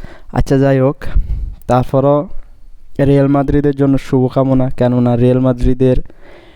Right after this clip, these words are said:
ডিফেন্সের যে অবস্থা is very bad। ফুল সিজনে ইনজুরি নিয়ে রিয়াল মাদ্রিদ যাচ্ছে। বিষয় হচ্ছে সেটা না,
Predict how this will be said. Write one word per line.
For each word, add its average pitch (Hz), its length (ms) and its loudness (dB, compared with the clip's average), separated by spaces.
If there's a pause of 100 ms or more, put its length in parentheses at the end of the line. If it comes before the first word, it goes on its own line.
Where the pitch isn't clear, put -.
(200)
ডিফেন্সের 135 600 0
যে 131 160 2
অবস্থা 117 580 -2 (1160)
is 123 100 0
very 120 420 0
bad। 110 160 -2
ফুল 196 360 0
সিজনে 131 540 0 (680)
ইনজুরি 135 380 2
নিয়ে 135 280 2
রিয়াল 131 200 2
মাদ্রিদ 127 400 -2
যাচ্ছে। - 420 -2 (2250)
বিষয় 165 340 4
হচ্ছে 196 560 0 (520)
সেটা 135 360 0
না, 110 160 -2